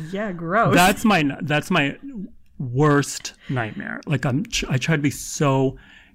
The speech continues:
Speaker 2: careful, not even sexts, but just any text. I try to, like, double check. And that's, like, there, there needs to be an app where, you know, when you are about to text a picture of your hole,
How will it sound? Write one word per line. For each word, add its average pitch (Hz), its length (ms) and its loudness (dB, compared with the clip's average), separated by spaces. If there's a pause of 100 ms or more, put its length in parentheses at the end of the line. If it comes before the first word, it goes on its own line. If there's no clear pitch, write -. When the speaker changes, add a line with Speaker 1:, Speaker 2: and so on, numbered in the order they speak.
(120)
Speaker 2:
careful, 135 380 0
not 208 200 4
even 277 560 2
sexts, - 960 -2
but 143 200 2
just - 180 -2 (140)
any 135 260 2
text. - 460 -8
I 165 40 0
try - 220 0
to, 143 100 0
like, 120 240 -2
double 127 280 0
check. 113 300 -2
And 120 120 2
that's, 127 160 0
like, 175 140 2
there, 143 180 4
there 135 400 2
needs 143 240 4
to 160 80 0
be 139 120 2
an 113 100 0
app 120 400 0 (640)
where, 127 420 4
you 143 180 2
know, 123 100 4
when 120 200 2
you 120 380 0 (160)
are 135 80 2
about 120 300 2
to 127 120 0
text 127 360 0
a 120 60 0
picture 135 300 0
of 113 80 0
your 110 140 2
hole, 120 380 2